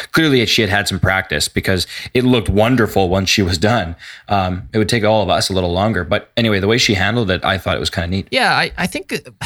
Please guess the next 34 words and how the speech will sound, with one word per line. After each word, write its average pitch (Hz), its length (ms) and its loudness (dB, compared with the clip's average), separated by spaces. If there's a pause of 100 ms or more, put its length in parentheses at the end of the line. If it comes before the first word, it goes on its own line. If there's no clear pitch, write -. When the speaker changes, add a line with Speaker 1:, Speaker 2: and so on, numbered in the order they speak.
(260)
Speaker 2:
I, - 100 -6 (420)
my 170 140 0
struggle 226 380 -2
is 196 100 0
that 165 140 0
it 143 100 -2
all 147 440 0
just 139 260 -2
feels 131 340 0
like 113 140 0
a 117 80 0
very, 113 800 0
um, 98 500 -2 (1040)
it, 131 160 -2
it 143 120 0
feels 202 220 0 (140)
like 147 140 0
an 139 160 0
unclear 135 460 0
advantage 104 640 0
right 92 180 -2
now. 87 200 0
Like, 107 160 -2
I 160 80 0
am 143 180 0
not 117 280 0
convinced 107 460 -2
that 107 160 -2
any 107 280 -2
artist 101 460 -2
is 104 100 -6
going 104 200 -2
to 104 100 -6
prefer 104 600 -2